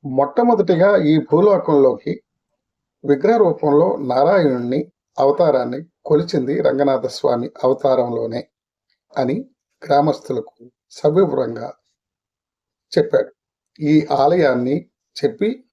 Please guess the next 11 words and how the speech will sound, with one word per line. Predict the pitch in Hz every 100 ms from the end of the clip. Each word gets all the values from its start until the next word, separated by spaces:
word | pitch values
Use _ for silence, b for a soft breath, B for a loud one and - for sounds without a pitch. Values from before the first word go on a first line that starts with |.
| _ _
అలా | 127 147 202 175
అని | 170
నిర్మించారు. | 180 131 131 117 - - _ _ _ _ _ _ _ _ -
అయితే | 123 - 113 - b b b b -
పంతొమ్మిది | 180 262 262 262
వందల | 202 180 156
డెబ్బై | 135 131 165
నాలుగులో | 151 131 139 143 143 - _ _ _ _ _
నిర్మించినటువంటి | 147 135 147 160 208 202 185 151 151 143 135
ఈ | 127 131
ఆలయం | 127 135 175 127 147 170